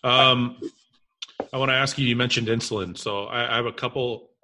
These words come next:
Speaker 2: important things I wanna ask you. One, one is insulin, the other one's G H, but I wanna touch on insulin first 'cause I
Speaker 1: Okay.
Speaker 2: personally, I personally hate insulin.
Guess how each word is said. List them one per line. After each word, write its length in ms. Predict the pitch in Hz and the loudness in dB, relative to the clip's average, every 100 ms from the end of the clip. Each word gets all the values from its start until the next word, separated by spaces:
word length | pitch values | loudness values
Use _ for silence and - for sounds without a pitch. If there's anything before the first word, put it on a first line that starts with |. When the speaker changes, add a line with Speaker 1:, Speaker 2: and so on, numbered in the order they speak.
| _ - | _ -12
Speaker 2:
important 500 | 117 104 117 117 113 | -10 -6 -4 -4 -6
things 200 | 113 101 | -8 -6
I 40 | 98 | -8
wanna 160 | 92 | -6
ask 220 | 87 87 104 | -8 -10 -10
you. 140 | 95 | -8
One, 300 | 104 110 113 _ _ _ _ | -8 -10 -10 _ _ _ _
one 160 | 127 147 | -2 0
is 100 | 135 | 0
insulin, 340 | 135 123 131 113 | 0 -2 -6 -2
the 80 | |
other 100 | 110 | -2
one's 160 | 110 104 | -2 -6
G 200 | 113 95 | -6 -4
H, 220 | 87 - | -4 -6
but 120 | 98 | -10
I 20 | 98 | -8
wanna 220 | 110 104 | -8 -8
touch 220 | 107 98 | -8 -8
on 100 | 98 | -8
insulin 340 | 101 - 92 | -8 -10 -12
first 300 | - 92 - | -8 -8 -8
'cause 180 | 92 85 _ _ _ _ 113 | -12 -12 _ _ _ _ -4
I 60 | |
Speaker 1:
Okay. 100 | 110 | 2
Speaker 2:
personally, 420 | - - 120 113 - | 2 2 -2 -10 -6
I 100 | 117 | -6
personally 420 | 131 120 - 98 | -6 -8 -10 -10
hate 200 | 104 127 | -4 -2
insulin. 420 | 135 135 147 156 | -2 -6 -6 -8